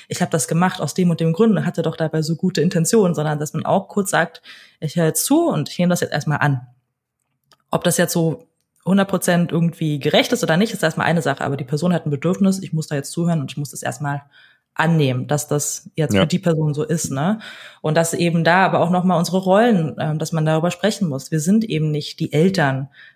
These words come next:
Speaker 1: Wir sind nicht die großen Koryphäen, die auf einem Podest stehen für unsere Mitarbeiter.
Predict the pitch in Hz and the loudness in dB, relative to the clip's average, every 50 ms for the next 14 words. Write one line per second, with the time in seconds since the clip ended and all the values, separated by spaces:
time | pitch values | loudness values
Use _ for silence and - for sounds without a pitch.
0 | _ _ - 170 156 196 220 220 220 202 185 185 - - 175 - - - - 180 | _ _ -2 0 2 2 2 2 2 0 0 0 -2 -4 -6 -6 -6 -4 -2 0
1 | 185 190 190 - 180 170 160 160 - - 190 180 180 196 190 190 - 196 190 202 | 0 0 0 0 0 0 0 0 0 0 0 2 2 2 2 2 2 2 4 4
2 | 220 220 196 185 175 170 160 151 165 - - 160 160 165 - - 170 151 170 190 | 4 4 4 2 0 0 -2 -4 -4 -4 -2 -2 -2 -2 -2 -4 -2 0 0 0
3 | 190 - - - - - 151 147 139 143 139 - 135 131 151 - - 147 147 147 | 0 -2 -6 -8 -4 -2 0 0 0 -2 -2 -4 -2 -2 -2 -2 -2 -2 -2 -2
4 | - 131 127 - 127 113 123 127 - 131 131 143 143 | -2 -4 -6 -4 -4 -6 -4 -4 -4 -4 -4 -4 -6